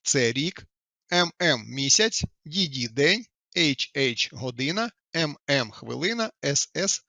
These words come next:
секунда початку відеозапису в папці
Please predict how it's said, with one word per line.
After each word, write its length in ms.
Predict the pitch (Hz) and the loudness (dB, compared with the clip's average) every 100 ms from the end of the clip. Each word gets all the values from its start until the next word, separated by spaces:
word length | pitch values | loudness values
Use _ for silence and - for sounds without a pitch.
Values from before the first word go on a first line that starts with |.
| _ - | _ -4
секунда 640 | - 294 247 165 123 110 _ _ - | -2 -2 -4 -4 -2 -4 _ _ -2
початку 480 | 151 175 139 - 131 | 2 6 4 2 -8
відеозапису 760 | 127 123 123 196 - 208 190 165 _ _ | -6 -4 0 0 2 0 -2 -6 _ _
в 80 | |
папці 480 | - 185 175 - 175 | 2 4 4 2 -2